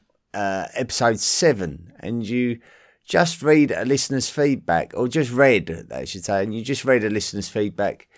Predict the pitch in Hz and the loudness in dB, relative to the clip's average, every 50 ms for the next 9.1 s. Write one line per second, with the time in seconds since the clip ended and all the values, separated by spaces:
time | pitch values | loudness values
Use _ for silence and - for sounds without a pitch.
0 | _ _ _ _ _ _ - - 80 101 110 120 117 131 139 143 117 135 127 131 | _ _ _ _ _ _ -10 -6 -4 -2 -2 -2 -2 -2 -2 -2 -4 -4 -4 -4
1 | 135 120 - 135 - - - 170 165 165 - - - - 123 120 131 139 139 135 | -4 -4 -4 -8 -8 -2 -2 -2 0 0 -4 -6 -4 -4 -2 0 2 2 2 2
2 | 104 - 117 101 95 92 85 85 95 90 87 104 104 104 - - - 120 113 - | 0 0 0 2 2 0 0 -2 -6 -6 -2 -2 -2 -2 -2 0 -2 -2 -2 -2
3 | - 113 - - - 113 101 - - 113 110 110 110 110 120 113 110 - - 85 | -6 -6 -6 -6 -8 -10 -10 -10 -8 -8 -6 -4 -4 -6 -6 -8 -10 -10 -10 -10
4 | 82 - - - - - - - _ - 135 98 135 160 185 190 190 190 180 165 | -10 -10 -12 -14 -16 -16 -16 -18 _ -18 -14 -10 -4 0 2 4 4 6 6 6
5 | 151 135 101 78 73 - _ _ _ _ _ _ _ _ _ _ _ _ _ _ | 6 6 2 0 -4 -10 _ _ _ _ _ _ _ _ _ _ _ _ _ _
6 | _ _ - - 110 127 143 - 135 127 107 - - - 143 127 - - 117 110 | _ _ -4 -2 0 0 0 0 0 -2 -2 -4 -2 0 0 0 0 -2 -2 0
7 | 117 110 101 - - - 113 107 117 110 - 104 76 78 92 98 117 113 104 95 | 0 -2 -2 -4 -4 -2 0 0 0 2 2 0 2 2 0 -2 -2 -2 -2 0
8 | 104 104 - 85 87 - 104 104 101 90 82 92 104 104 101 90 85 90 95 90 | 0 0 0 -2 -2 0 0 0 0 -2 -2 -2 0 0 0 -2 -4 -6 -6 -6
9 | 87 87 | -6 -8